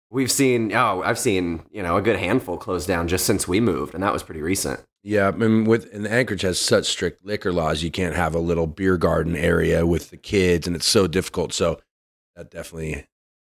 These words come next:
Speaker 2: hurts it as well.
Speaker 1: Yeah. Actually, funny story. The first, uh, one of the first shows we played down here in Portland, C J was still underage at this time.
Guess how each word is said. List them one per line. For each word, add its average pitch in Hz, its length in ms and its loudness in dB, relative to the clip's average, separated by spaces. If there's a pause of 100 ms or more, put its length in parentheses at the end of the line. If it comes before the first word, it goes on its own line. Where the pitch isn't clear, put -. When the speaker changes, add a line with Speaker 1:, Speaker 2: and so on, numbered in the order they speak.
(240)
Speaker 2:
hurts 78 260 -12
it 73 80 -6
as 73 160 -8
well. 76 300 -6 (120)
Speaker 1:
Yeah. 85 420 -4 (200)
Actually, 101 300 -4
funny 123 280 0
story. 98 480 0
The 92 120 -4
first, 120 420 -2 (100)
uh, 92 180 -2
one 127 160 2
of 143 60 0
the 120 60 -2
first 110 260 -2
shows 95 280 2
we 98 80 0
played 92 320 -2
down 90 180 0
here 95 140 2
in 87 120 0
Portland, 82 520 -2
C 139 180 2
J 113 100 2
was 101 120 -2
still 104 140 0
underage 95 420 2
at 92 80 -6
this 80 160 -10
time. 73 360 -2